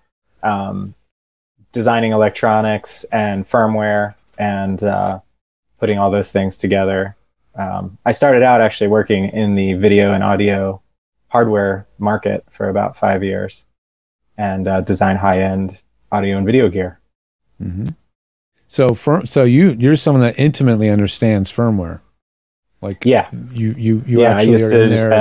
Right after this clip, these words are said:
Speaker 1: uh, I spent, um, yeah, over a decade or, or two now, uh, developing firmware and, uh,
Speaker 2: Wow.
Speaker 1: and designing electronics.
Speaker 2: Yeah. So firmware is,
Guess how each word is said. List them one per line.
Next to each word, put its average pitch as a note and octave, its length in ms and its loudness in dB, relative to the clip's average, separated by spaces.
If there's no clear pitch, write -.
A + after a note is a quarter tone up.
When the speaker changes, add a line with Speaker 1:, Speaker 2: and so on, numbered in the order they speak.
Speaker 1:
uh, G#2+ 40 4
I G#2 40 2
spent, G#2+ 360 0
um, G#2+ 580 2
yeah, A2+ 160 4
over G#2 360 4
a G2 180 -6
decade G2+ 360 0
or, G2+ 300 -4
or G2+ 100 -6
two G#2 220 -2
now, G2 440 -2
uh, G#2 160 -4
developing G2+ 420 -4
firmware G2+ 400 -6
and, G2+ 240 -6
uh, G#2 40 -2
Speaker 2:
Wow. G#2 80 0
Speaker 1:
and A#2+ 200 2
designing A2 320 2
electronics. G2 640 -4
Speaker 2:
Yeah. G2+ 220 -4
So A2 280 0
firmware B2 540 2
is, G2+ 200 0